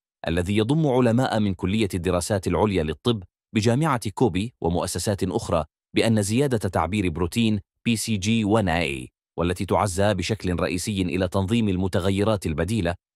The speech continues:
تعتبر محورًا أساسيًا لتعزيز الإنفاق التكيفي للطاقة. كما أظهر الباحثون أن الفئران التي تفتقر إلى هذه المتغيرات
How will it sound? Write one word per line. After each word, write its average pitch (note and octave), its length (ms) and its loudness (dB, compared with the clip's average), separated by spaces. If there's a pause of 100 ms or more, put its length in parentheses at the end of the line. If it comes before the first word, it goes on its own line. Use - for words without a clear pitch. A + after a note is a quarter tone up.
(120)
تعتبر C3+ 480 2
محورًا G#2 580 0
أساسيًا G2+ 480 -2
لتعزيز E2+ 560 0
الإنفاق E2 480 0
التكيفي E2+ 720 0
للطاقة. D#2 560 -2 (500)
كما C3+ 280 2
أظهر B2 280 2
الباحثون G2 600 0
أن F2 200 0
الفئران F#2 460 0
التي E2 340 -2
تفتقر F#2 580 0
إلى D#2+ 180 0
هذه F2 340 0
المتغيرات E2+ 840 0